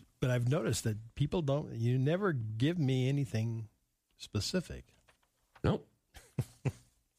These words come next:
Speaker 1: You gotta be careful on this. You know the commercials where they're always hawking gold coins and
Speaker 2: Yes.
Speaker 1: stuff, retirement,
Speaker 2: Yeah,
Speaker 1: all
Speaker 2: blah,
Speaker 1: that
Speaker 2: blah,
Speaker 1: sort of
Speaker 2: blah,
Speaker 1: thing,
Speaker 2: blah,
Speaker 1: blah,
Speaker 2: blah,
Speaker 1: blah,
Speaker 2: blah,
Speaker 1: blah,
Speaker 2: yeah.
Speaker 1: you know. So it's
Speaker 2: That's how I kinda treat those commercials.
Speaker 1: I know, right? So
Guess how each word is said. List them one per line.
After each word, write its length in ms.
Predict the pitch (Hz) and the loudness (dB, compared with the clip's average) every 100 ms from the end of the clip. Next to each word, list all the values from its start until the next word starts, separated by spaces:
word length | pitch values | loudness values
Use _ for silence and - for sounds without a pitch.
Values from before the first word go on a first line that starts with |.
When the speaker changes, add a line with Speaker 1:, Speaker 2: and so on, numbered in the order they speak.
| _ _ _ _ _ - - | _ _ _ _ _ -20 -2
Speaker 1:
You 80 | 185 | 2
gotta 180 | 294 320 | 2 2
be 80 | 226 | 0
careful 500 | - 180 185 - 143 | 2 4 4 4 4
on 200 | 131 127 | 4 4
this. 240 | 131 - | 4 4
You 40 | 233 | 2
know 120 | 269 | 2
the 80 | - | 2
commercials 540 | 143 147 135 156 127 | 4 4 4 2 2
where 80 | 123 | 2
they're 120 | 123 | 2
always 220 | 123 135 | 2 2
hawking 500 | - 120 117 - 117 | 0 0 0 2 0
gold 360 | 104 107 113 117 | 2 2 2 0
coins 560 | - 107 113 117 120 110 | 0 2 4 4 2 4
and 80 | 135 | 4
Speaker 2:
Yes. 80 | 139 139 139 | 4 4 2
Speaker 1:
stuff, 120 | 127 | 2
retirement, 840 | 127 - 120 120 123 123 120 123 120 | 0 0 0 2 2 2 2 2 2
Speaker 2:
Yeah, 160 | 120 117 117 120 120 | 2 4 2 2 2
Speaker 1:
all 60 | |
Speaker 2:
blah, 180 | 107 - | 4 4
Speaker 1:
that 200 | 120 117 | 4 2
Speaker 2:
blah, 80 | 110 | 2
Speaker 1:
sort 180 | 110 113 | 2 2
of 40 | |
Speaker 2:
blah, 140 | 107 107 | 2 2
Speaker 1:
thing, 140 | 123 | 4
Speaker 2:
blah, 180 | 107 107 | 2 2
Speaker 1:
blah, 80 | 113 | 2
Speaker 2:
blah, 160 | 104 | 2
Speaker 1:
blah, 100 | 113 | 2
Speaker 2:
blah, 240 | 104 101 104 | 2 2 2
Speaker 1:
blah, 80 | 104 | 2
Speaker 2:
yeah. 280 | 101 98 95 | 2 2 2
Speaker 1:
you 60 | |
know. 300 | 117 117 117 - - _ - | 0 0 -2 -4 -14 _ -4
So 320 | - 165 139 | 0 2 2
it's 300 | 147 - - - - | 0 -4 -6 -6 -2
Speaker 2:
That's 160 | 175 | 0
how 100 | 139 | 2
I 60 | 127 | 0
kinda 220 | 131 120 | 0 -2
treat 240 | - 123 113 | 0 -2 0
those 160 | 110 | -2
commercials. 600 | - 131 131 - 139 - | 0 0 0 0 -2 0
Speaker 1:
I 140 | 131 131 | 2 4
know, 240 | 151 143 | 2 2
right? 500 | 123 127 185 - - - _ _ _ _ - | 2 2 2 0 -6 -12 _ _ _ _ -8
So 500 | - 208 175 165 | 0 2 4 2